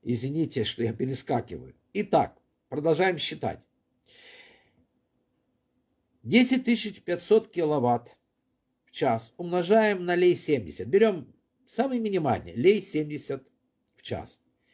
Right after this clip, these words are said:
Итого получится семнадцать тысяч восемьсот пятьдесят лей в час. Умножаем десять часов. Не будем считать двадцать четыре часа, потому что, э, панели дают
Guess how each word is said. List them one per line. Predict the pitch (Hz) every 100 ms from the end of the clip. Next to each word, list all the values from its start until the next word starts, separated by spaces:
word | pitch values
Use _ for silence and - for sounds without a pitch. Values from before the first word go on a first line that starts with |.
| _ _
Итого | 170 165 170 165 139
получится | 101 101 147 - - 240 - _ _ _ _
семнадцать | - 175 170 160 156 127 - 110
тысяч | 196 202 220 - _ _
восемьсот | 117 135 139 - 139 120 - 139 113 -
пятьдесят | 101 101 101 - 82 82
лей | - 170 214 - _ _ _ _
в |
час. | - 101 76 - _ _ _ _
Умножаем | - 190 233 208 269 269 254 214 120
десять | 127 147 226 - 143 -
часов. | - 110 80 - _
Не | 160
будем | 214 247 226
считать | - - 170 120
двадцать | 113 180 - -
четыре | - 151
часа, | - 156 139
потому | - 143 160
что, | - 143 139 - - _
э, | - 135 131 127 120 113 110 104 - _ _ _ _ _ _ -
панели | 160 180 233 208 196 175 -
дают | 123 156 165 175 170 -